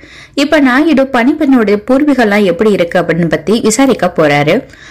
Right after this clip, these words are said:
அவ ஒரு இடைய வீட்டு பெண். அவளுடைய தந்தை பல மாடுகளை வச்சு ஊருக்கெல்லாம் பால் வியாபாரம் செஞ்சுக்கிட்டு இருக்கிறவரு. பக்கத்து தெருவுல தான் குடியிருக்கிறாங்க. அந்த பொண்ணுக்கு ரெண்டு மூத்த சகோதரர்கள் இருக்கிறாங்க.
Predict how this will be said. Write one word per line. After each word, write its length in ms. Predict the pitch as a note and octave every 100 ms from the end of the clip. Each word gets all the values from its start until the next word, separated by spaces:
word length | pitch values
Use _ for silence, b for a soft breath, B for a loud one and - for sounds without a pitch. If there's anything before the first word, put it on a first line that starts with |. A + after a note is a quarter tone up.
| B
அவ 220 | - A#3 D#4
ஒரு 360 | G#3 F3 B3 -
இடைய 300 | G#3 D#4 C4+
வீட்டு 280 | D#3+ G3
பெண். 280 | - - D3 b b b b
அவளுடைய 540 | A#3+ F4 G4 E4+ A3
தந்தை 420 | - F#3+ G#3+ F#3+
பல 360 | G3+ - A3+ D#4+
மாடுகளை 560 | B3+ F#3 G#3 A#3+ A3+ F3
வச்சு 520 | E3+ - F#3+ C#4+ G3+
ஊருக்கெல்லாம் 560 | G#3+ C4+ C4 G3+ G3+ A#3
பால் 260 | G3+ A3 C4
வியாபாரம் 380 | G#3+ E3+ E3 G3+
செஞ்சுக்கிட்டு 360 | G3 E3 - C#3+
இருக்கிறவரு. 540 | D3+ D3 D3+ D3+ D#3+ E3+ -
பக்கத்து 380 | D#4+ D#4+ F#4+ D#4
தெருவுல 360 | A3 F3+ E3+ D#3+
தான் 260 | A#3 - -
குடியிருக்கிறாங்க. 720 | G#3+ F3 D#3+ D3+ E3 D3 D3+ - - B B B B
அந்த 340 | F#3 A3 D#4 -
பொண்ணுக்கு 440 | G#3 B3 B3+ G#3+
ரெண்டு 540 | A3 F#3 G3 A3+ C4 B3
மூத்த 380 | G#3+ D#4 - C#4
சகோதரர்கள் 800 | F#3+ E3+ B3+ A3+ F#3+ C#3 G3 C#4+
இருக்கிறாங்க. 580 | F#3+ D3+ - D3 D#3